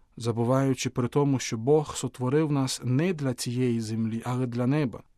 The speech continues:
Не для того, щоб вдовольнитися цим земним грішним, проминаючим щастям, але щоб дійти до Нього, з'єднавшись з Ним, стати учасниками Його Божого життя,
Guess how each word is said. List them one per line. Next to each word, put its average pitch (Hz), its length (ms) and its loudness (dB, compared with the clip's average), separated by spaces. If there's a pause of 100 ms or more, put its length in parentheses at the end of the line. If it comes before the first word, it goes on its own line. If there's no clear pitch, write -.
(480)
Не 156 220 6
для 180 180 2
того, 151 340 6
щоб 135 260 0
вдовольнитися 131 880 2
цим 139 260 2
земним 135 480 6
грішним, 123 680 0 (300)
проминаючим 131 680 2
щастям, 131 640 -2 (480)
але 117 200 -4
щоб - 320 -2
дійти 120 380 -2
до 135 160 2
Нього, 117 500 0 (480)
з'єднавшись 123 680 -2
з 110 120 -4
Ним, 120 360 0 (440)
стати 139 540 -2
учасниками 135 840 -2
Його 120 200 -2
Божого 131 560 -2
життя, 110 460 -8